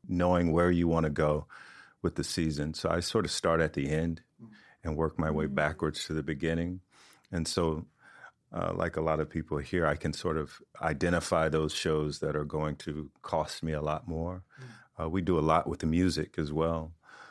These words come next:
Speaker 1: So I have to sort of, um, calculate, you know, what songs I wanna use when and where. So I think that the best thing you can do is plan
Speaker 3: Mm.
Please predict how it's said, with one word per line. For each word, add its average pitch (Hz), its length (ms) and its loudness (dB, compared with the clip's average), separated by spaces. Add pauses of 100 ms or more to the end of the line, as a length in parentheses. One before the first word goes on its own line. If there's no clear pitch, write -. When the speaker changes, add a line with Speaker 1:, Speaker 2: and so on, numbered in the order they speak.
Speaker 1:
So 80 600 -2
I 78 120 0
have 78 280 -2
to 78 260 -6
sort 82 320 -8
of, 80 300 -8
um, 80 400 -10 (640)
calculate, 85 880 4 (420)
you 87 140 -4
know, 78 140 -2
what 82 280 2
songs 82 400 2
I 80 120 4
wanna 78 240 2
use 76 600 -2
when 80 280 0
and 76 140 2
where. 80 200 4
So 80 340 2
I 87 80 0
think 131 240 -2
that 117 200 0
the 101 60 0
best 107 280 2
thing 101 160 4
you 85 100 0
can 82 160 0
do 80 160 2
is 76 100 -2
plan 80 540 0 (160)
Speaker 3:
Mm. 139 40 -18